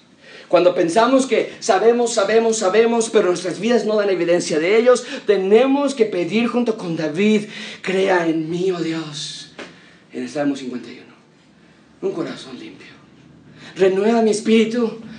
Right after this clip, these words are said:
porque me estoy haciendo duro. Ya, sí sé que lo que debo hacer, sí sé que tú me cuidas, sí sé que no me desamparas, pero crea en mí, renueva otra vez un espíritu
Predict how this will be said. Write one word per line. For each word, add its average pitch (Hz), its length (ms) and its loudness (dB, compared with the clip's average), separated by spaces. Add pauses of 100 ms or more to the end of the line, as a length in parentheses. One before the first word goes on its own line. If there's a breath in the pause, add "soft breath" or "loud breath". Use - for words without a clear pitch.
(320 loud breath)
porque 180 160 0
me 180 60 2
estoy 202 160 0
haciendo 180 500 2
duro. 208 500 4 (300 loud breath)
Ya, 214 340 0
sí 220 320 0
sé 254 540 8
que 220 80 -2
lo 202 120 4
que 190 100 -2
debo 185 160 2
hacer, 202 280 0 (120 loud breath)
sí 190 200 -4
sé 233 380 2
que 269 100 4
tú 247 160 0
me 226 140 4
cuidas, 214 360 0
sí 185 120 -8
sé 240 280 2
que 269 120 2
no 262 60 6
me 240 100 4
desamparas, 214 560 0
pero 202 260 4 (320 loud breath)
crea 233 320 4
en 208 140 2
mí, 190 100 0 (140)
renueva 208 880 4
otra 180 300 -2
vez 214 380 0
un 180 100 -2
espíritu 202 880 0